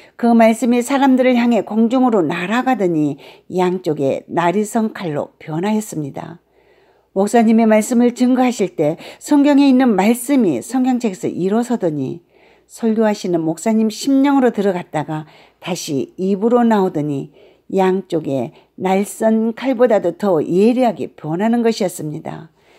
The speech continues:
다른 천사들은 목사님이 하시는 말씀을 기록하고 있었습니다. 목사님이 병든 자들을 위하여 기도할 때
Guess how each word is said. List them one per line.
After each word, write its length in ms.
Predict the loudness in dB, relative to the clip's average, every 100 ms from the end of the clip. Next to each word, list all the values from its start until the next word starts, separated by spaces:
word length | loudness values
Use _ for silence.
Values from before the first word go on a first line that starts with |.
| _ _ _ _
다른 380 | 0 2 4 2
천사들은 720 | -2 -2 -2 -4 -4 -4 -6 -12 _ _ _
목사님이 560 | -6 -6 0 2 4 2
하시는 380 | -2 -2 0 2
말씀을 540 | 2 -2 -4 -4 -6
기록하고 500 | -8 -6 -4 -4 -2
있었습니다. 800 | -2 -2 -8 -10 -10 -12 -14 -16 _ _ -6
목사님이 800 | -4 -2 0 2 2 0 -2 -2
병든 440 | 2 4 4 2
자들을 380 | 2 2 2 2
위하여 480 | 2 4 4 4 0
기도할 400 | -2 -4 -2 -4
때 400 | -8 -8 -8